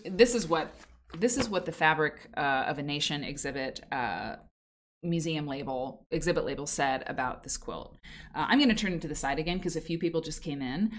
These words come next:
and I want you to see these extraordinary, <laughs> beautiful houses, uh, that are on either side of this central point of focus, this crazy quilt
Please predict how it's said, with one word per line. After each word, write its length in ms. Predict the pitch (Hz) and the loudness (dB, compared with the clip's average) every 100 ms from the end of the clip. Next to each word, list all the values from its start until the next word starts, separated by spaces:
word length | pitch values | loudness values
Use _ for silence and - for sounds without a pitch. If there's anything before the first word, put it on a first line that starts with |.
| - - - | -14 -16 -4
and 140 | 180 | 0
I 40 | 170 | 2
want 200 | 165 165 | 2 2
you 80 | |
to 80 | 170 | 2
see 240 | 165 165 156 | 2 2 2
these 300 | 151 147 - | 0 -2 -4
extraordinary, 960 | 160 - - 139 156 170 180 196 240 - - | -4 -4 -2 -4 0 2 8 8 8 4 0
<laughs> 180 | 185 | -4
beautiful 640 | 165 160 165 175 160 151 151 | -2 2 2 2 2 2 0
houses, 840 | - 131 143 233 294 339 - - - - - - - | -2 -2 0 0 2 2 2 0 -4 -14 -14 -14 0
uh, 420 | 175 175 170 165 160 | 4 8 8 6 4
that 220 | 165 165 | 4 6
are 200 | 165 156 | 6 4
on 180 | 156 151 | 4 2
either 320 | 147 151 160 | 2 4 4
side 500 | 156 147 139 131 127 - | 2 0 0 0 -2 -6
of 180 | - | -8
this 460 | - 262 - - - - - _ _ - | -6 -2 0 0 -2 -8 -20 _ _ -6
central 760 | - - 165 165 151 135 135 - | -2 0 0 0 -2 -4 -8 -10
point 220 | 160 143 | -10 -8
of 100 | - | -10
focus, 420 | - 131 131 123 | -8 -8 -4 -4
this 280 | - 123 - - | -4 -4 -6 -8
crazy 1080 | - - 147 147 165 160 127 117 131 151 - _ _ _ _ _ _ _ _ _ _ _ _ _ _ _ | -18 -12 -4 0 2 0 -2 -8 -10 -14 -20 _ _ _ _ _ _ _ _ _ _ _ _ _ _ _
quilt 580 | - 151 117 127 - - | -10 -8 -6 -6 -6 -6